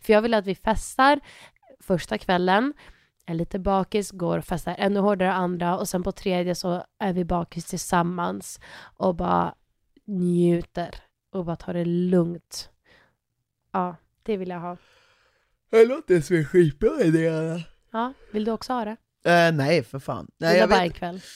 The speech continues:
Speaker 2: jag vet inte hur jag skulle vilja ha den. Jag har faktiskt inte tänkt tanken. Det känns som att, vad fan skulle jag, kanske
Speaker 1: Vill du gå på strippklubb?
Speaker 2: Nej.
Speaker 1: Hallå, vet du vad
Speaker 2: Jag har
Speaker 1: vi
Speaker 2: redan varit
Speaker 1: borde
Speaker 2: på strippklubb.
Speaker 1: skaffa?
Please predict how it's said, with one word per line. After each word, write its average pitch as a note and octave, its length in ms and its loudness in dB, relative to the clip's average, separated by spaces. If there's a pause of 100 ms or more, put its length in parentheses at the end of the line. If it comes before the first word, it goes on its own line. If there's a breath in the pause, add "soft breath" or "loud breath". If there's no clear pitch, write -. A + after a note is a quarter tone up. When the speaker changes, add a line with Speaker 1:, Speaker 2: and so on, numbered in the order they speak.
(160 loud breath)
Speaker 2:
jag G3+ 140 2
vet C#4 160 -2
inte G#3 180 -2
hur F3+ 160 2
jag F#3+ 140 4
skulle C3 220 -4
vilja A2 160 -2
ha C3+ 160 0
den. C3+ 300 -2
Jag D3+ 160 -4
har G3 100 0
faktiskt E3+ 260 -6
inte D3+ 200 -8
tänkt F#3+ 360 -4
tanken. D3+ 420 -4
Det C#3 80 -6
känns D#3+ 240 -6
som D3+ 100 -8
att, C#3+ 200 -8
vad C#3+ 120 -12
fan D#3 200 -6
skulle C#3 240 -10
jag, D3+ 260 -4 (800 soft breath)
kanske E3 440 -2
Speaker 1:
Vill G3+ 100 6
du - 60 0
gå G#3 120 4
på G3+ 100 -4
strippklubb? A3 520 -8 (580)
Speaker 2:
Nej. D#2+ 360 -12 (760 loud breath)
Speaker 1:
Hallå, A#3+ 300 6
vet B3 220 4
du A#3 60 -2
vad A#3 140 4
Speaker 2:
Jag - 40 2
har D#4 40 4
Speaker 1:
vi E4+ 60 8
Speaker 2:
redan C#4+ 120 4
varit B3 100 8
Speaker 1:
borde - 40 -2
Speaker 2:
på F#3+ 40 0
strippklubb. F3 240 0
Speaker 1:
skaffa? D#3 240 -2